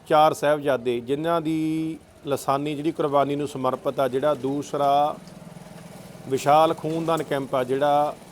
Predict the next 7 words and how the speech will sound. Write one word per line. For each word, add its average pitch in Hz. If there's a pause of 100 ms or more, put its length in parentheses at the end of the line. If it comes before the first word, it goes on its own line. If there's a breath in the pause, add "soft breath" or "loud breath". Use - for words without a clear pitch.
(120)
ਲੋਹਟਵੱਦੀ 143
ਵਿਖੇ 139
ਡਾਕਟਰ 139
ਜਰਨੈਲ 127
ਸਿੰਘ 135
ਰਿੰਕੂ 127
ਹੋਣੀ 143